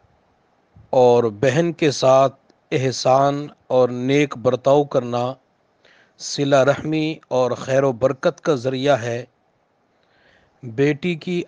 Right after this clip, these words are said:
अच्छी तरबियत करना, अच्छी परवरिश करना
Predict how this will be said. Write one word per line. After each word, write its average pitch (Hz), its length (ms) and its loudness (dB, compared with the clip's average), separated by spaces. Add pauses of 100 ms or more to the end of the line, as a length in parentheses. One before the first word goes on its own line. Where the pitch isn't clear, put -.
अच्छी 151 300 -4
तरबियत 143 680 -2
करना, 147 680 0 (140)
अच्छी 143 340 -2
परवरिश 139 520 0
करना 123 560 -2